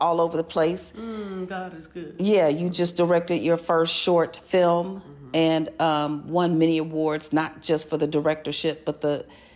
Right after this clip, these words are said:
Speaker 1: it was good.
Speaker 2: Mm-hmm.
Speaker 1: I was at A B F F and watched it. We were at A B F F and watched it, and, like, I know the storyline 'cause I helped to guide the direction of it, and I was in tears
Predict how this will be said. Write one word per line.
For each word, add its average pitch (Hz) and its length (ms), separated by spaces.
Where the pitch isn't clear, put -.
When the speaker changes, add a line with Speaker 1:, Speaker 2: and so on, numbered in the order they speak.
Speaker 1:
it 185 160
was 131 240
good. 143 480
Speaker 2:
Mm-hmm. - 260
Speaker 1:
I 143 60
was 160 200
at 147 140
A 156 140
B 156 160
F 147 180
F 165 400
and 143 300
watched 156 380
it. 135 120
We 208 160
were 175 140
at 135 140
A 151 140
B 156 180
F 147 160
F 143 240
and 143 240
watched 165 340
it, 135 180
and, 135 360
like, 127 360
I 190 160
know 180 220
the 180 80
storyline 190 480
'cause 165 200
I 170 80
helped 170 380
to 160 180
guide 165 360
the 156 60
direction 175 480
of 165 160
it, 156 140
and 139 160
I 180 100
was 175 320
in 180 160
tears 196 460